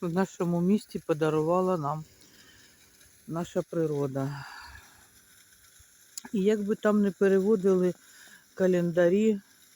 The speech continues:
переводили, е, Різдво, але, друзі,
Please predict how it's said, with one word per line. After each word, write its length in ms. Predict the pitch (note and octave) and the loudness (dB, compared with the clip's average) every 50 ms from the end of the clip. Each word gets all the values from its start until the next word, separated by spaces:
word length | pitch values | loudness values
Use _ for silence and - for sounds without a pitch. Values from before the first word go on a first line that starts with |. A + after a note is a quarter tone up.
| _ _ - _ _ _ _ _ _ | _ _ -20 _ _ _ _ _ _
переводили, 840 | G3 F#3+ F#3 G3 F#3 G3+ A3 G3+ F3 E3+ F3+ F3 F3 E3+ F3 E3+ D#3 D3 - - - - | 0 2 2 2 2 4 2 2 2 2 0 2 2 2 2 0 0 -4 -10 -14 -8 -6
е, 160 | F#3 E3+ A#2+ - - | -6 -6 -6 -8 -6
Різдво, 680 | - G3 F#3 F3+ D#3+ D3+ D3 D3+ F3 F#3+ G#3+ G#3+ G#3 G3+ - _ - - - - _ _ _ | -2 0 2 2 0 -2 -6 -4 0 2 4 4 4 2 0 _ -16 -20 -20 -20 _ _ _
але, 260 | F#3 F3+ F#3 F#3+ F#3 | 0 2 4 2 2
друзі, 580 | F3 F3 F#3 G3+ G3 E3+ D3+ D3 D3 D3 D3 | 0 0 2 2 2 2 0 -2 -2 -2 -2